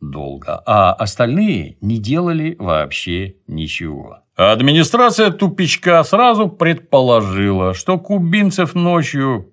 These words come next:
перетыкали шампалами в ухо предатели из службы безопасности Мадуро. Но это прозвучало как-то не слишком героически для американцев. И поэтому третьего дня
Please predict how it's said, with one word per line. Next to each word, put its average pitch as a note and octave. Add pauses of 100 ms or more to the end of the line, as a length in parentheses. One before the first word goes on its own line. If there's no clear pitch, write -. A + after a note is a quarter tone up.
(120)
перетыкали F3+
шампалами B2 (140)
в E2+
ухо D#2+
предатели A#2+
из -
службы F3+
безопасности G2 (100)
Мадуро. D#2+ (600)
Но F#3+
это G3
прозвучало C#3+
как-то A#2
не A2+
слишком A2
героически G#2+
для D2+
американцев. E2+
И B2+
поэтому D#3
третьего F3+
дня G2+